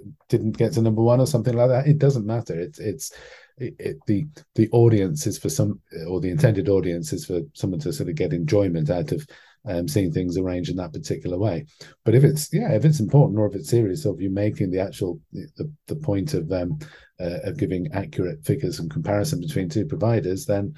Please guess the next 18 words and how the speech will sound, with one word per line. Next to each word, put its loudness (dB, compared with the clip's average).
yeah, 8
if -2
someone's 2
gonna 0
query 6
that 4
data, 2
then -2
it, -2
it, -6
it -12
gets, -4
like, -2
it's 2
a 2
bit 4
more 4
difficult. 0